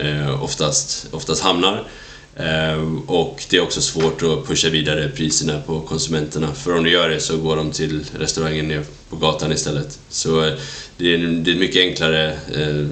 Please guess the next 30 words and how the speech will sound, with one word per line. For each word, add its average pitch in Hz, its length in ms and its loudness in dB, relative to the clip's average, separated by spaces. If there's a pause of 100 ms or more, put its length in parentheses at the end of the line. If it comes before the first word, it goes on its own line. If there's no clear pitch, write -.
(120)
substitut. 82 840 0 (1120)
Kollar 90 160 2
du 87 60 2
på 87 100 0
Rick's 104 240 4
så - 220 2
är 85 140 4
det 85 60 2
ju 82 240 4
en, 73 540 0
liksom, 85 200 -2
bruttomarginalen 87 720 2
är 113 100 2
ju 87 60 2
nästan 80 240 0
nittio 82 200 -2
procent. 71 380 0
Så - 100 0
du, 82 240 2 (380)
du - 80 -4
säljer 92 260 6
ju 101 80 4
mycket 110 200 0
alkohol 90 680 2
där, 80 240 2
liksom, 78 340 -2
markupen 82 480 2
är 80 120 2
betydligt 76 540 -2
större. 92 420 2